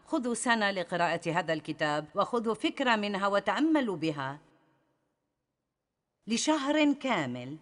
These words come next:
وقولوا بصوت عال نحو عشرين مرة في اليوم: "أستطيع فعل كل ما علي فعله في الحياة في المسيح الذي يقويني. لست خائفًا،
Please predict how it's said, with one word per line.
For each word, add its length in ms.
وقولوا 380
بصوت 400
عال 540
نحو 240
عشرين 580
مرة 320
في 140
اليوم: 400
"أستطيع 680
فعل 400
كل 320
ما 140
علي 420
فعله 500
في 140
الحياة 460
في 260
المسيح 520
الذي 420
يقويني. 720
لست 340
خائفًا، 840